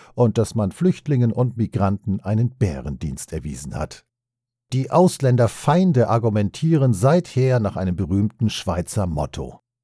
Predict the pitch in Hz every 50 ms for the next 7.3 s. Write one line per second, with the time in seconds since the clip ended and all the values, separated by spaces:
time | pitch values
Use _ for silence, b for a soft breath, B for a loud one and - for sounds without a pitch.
0 | _ _ _ _ _ _ - - 135 131 - - 82 98 143 131 107 107 104 92
1 | 87 - - 139 160 175 156 - 113 101 107 147 175 - - - - 113 101 95
2 | - - - - 87 90 87 90 - - - 85 76 73 69 71 73 - - -
3 | - - - _ _ _ _ _ _ _ _ _ _ _ _ _ - 104 104 95
4 | 87 92 98 92 - - 95 85 98 87 85 95 113 120 135 120 - - - 113
5 | 80 - - - - - 185 180 - - - 123 104 - 98 104 92 90 82 -
6 | 87 82 78 - - - 85 71 - - - - - - - 196 185 - - -
7 | - 120 - - - -